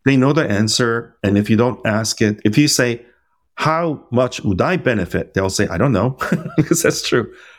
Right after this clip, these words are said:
But if you say, "How much would one, someone like me in my position in general benefit from a treatment like chemotherapy, radiation therapy?"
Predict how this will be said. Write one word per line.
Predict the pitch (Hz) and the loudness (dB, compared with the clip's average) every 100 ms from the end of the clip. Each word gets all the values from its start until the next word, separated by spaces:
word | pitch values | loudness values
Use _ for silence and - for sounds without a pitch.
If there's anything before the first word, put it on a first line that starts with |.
| - | -2
But | 135 | 0
if | 131 | 2
you | 131 | 0
say, | - 117 110 - _ _ _ | 0 -2 -2 -10 _ _ _
"How | - 123 147 | -4 -2 0
much | 156 139 131 - - _ | 2 2 0 -6 -12 _
would | 95 98 90 | 0 0 2
one, | 85 92 101 107 | 2 2 4 2
someone | 104 147 147 123 | 2 0 0 0
like | 101 92 - | 0 -2 0
me | 101 92 90 | 0 0 -2
in | 101 87 | 0 2
my | 90 110 | 2 0
position | 113 104 104 92 85 87 - _ _ _ | -2 -2 0 0 0 0 -2 _ _ _
in | 98 95 87 | 2 4 4
general | - 113 107 87 80 - | 2 0 0 -2 -6 -4
benefit | 92 92 90 - 87 _ | -2 0 0 -2 -4 _
from | 98 90 87 | 0 0 -2
a | 87 | -8
treatment | - - 98 85 87 82 80 - | -8 -2 -2 0 0 0 -4 -4
like | 87 85 - _ _ _ | -2 -2 -6 _ _ _
chemotherapy, | - 95 92 95 87 92 87 | -2 -2 2 0 0 -2 -2
radiation | 85 85 87 90 104 | -2 0 0 0 0
therapy?" | 95 90 90 | 0 0 -4